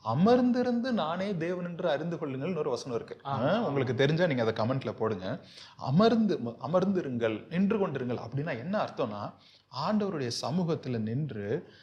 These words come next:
Speaker 1: சில காரியங்களை யோசிச்சு பார்க்கணும். அப்ப சோதனை வரும்பொழுது நம்ம யோசிச்சு பார்க்க வேண்டிய முக்கியமான விஷயம் என்னன்னா, கடந்த முறை எனக்கு ஒரு பெரிய சோதனை வந்துச்சு, அந்த சோதனை வரும்போது இப்படிப்பட்ட ஒரு விஷயத்தை அற்புதமா செஞ்சு கடவுள் எனக்கு உதவி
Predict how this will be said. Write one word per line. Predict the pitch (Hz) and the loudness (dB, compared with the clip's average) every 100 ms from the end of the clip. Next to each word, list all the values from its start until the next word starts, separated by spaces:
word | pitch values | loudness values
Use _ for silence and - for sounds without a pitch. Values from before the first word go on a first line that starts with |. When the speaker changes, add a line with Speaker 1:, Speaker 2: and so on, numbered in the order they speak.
| _ | _
Speaker 1:
சில | - 143 123 | -8 -4 -4
காரியங்களை | - 135 196 185 139 160 127 | -4 -2 0 0 0 -2 0
யோசிச்சு | 151 - - - | 0 -2 -12 -14
பார்க்கணும். | 98 - 98 _ _ _ | -16 -16 -20 _ _ _
அப்ப | 131 123 | 0 2
சோதனை | - 208 247 285 262 | 4 6 6 6 2
வரும்பொழுது | 175 156 196 180 196 | 2 2 2 2 0
நம்ம | 170 131 | -2 -4
யோசிச்சு | 180 190 202 | -4 -4 -4
பார்க்க | 160 143 | -4 -4
வேண்டிய | 135 120 120 | -4 -2 -4
முக்கியமான | 127 208 196 208 | -4 -4 0 0
விஷயம் | 165 - 120 | 0 -2 -2
என்னன்னா, | 98 95 135 - _ _ _ _ _ | -4 -10 -14 -20 _ _ _ _ _
கடந்த | - 175 277 277 | -10 -4 0 0
முறை | 247 254 262 | 0 0 -2
எனக்கு | 160 143 | -2 -2
ஒரு | 127 | 0
பெரிய | 135 165 185 | -2 -2 -2
சோதனை | - 127 139 | -2 -2 0
வந்துச்சு, | 107 104 - - 101 165 _ _ _ - - | 0 -2 -2 -8 -10 -14 _ _ _ -20 -14
அந்த | - 202 262 | 0 4 4
சோதனை | - 214 254 214 | 4 2 4 4
வரும்போது | 175 180 214 156 | 2 4 2 0
இப்படிப்பட்ட | 151 - 294 - 233 190 | -2 -4 -2 -2 0 2
ஒரு | 160 139 120 - | 4 2 2 -2
விஷயத்தை | 131 - 254 240 - 202 | 2 4 2 -2 -2 -2
அற்புதமா | 208 - 220 - 226 233 233 262 233 | -2 -8 -10 -4 2 4 4 4 0
செஞ்சு | 185 202 | -2 2
கடவுள் | 135 165 | 4 4
எனக்கு | 139 120 127 | 2 0 -2
உதவி | 127 | -4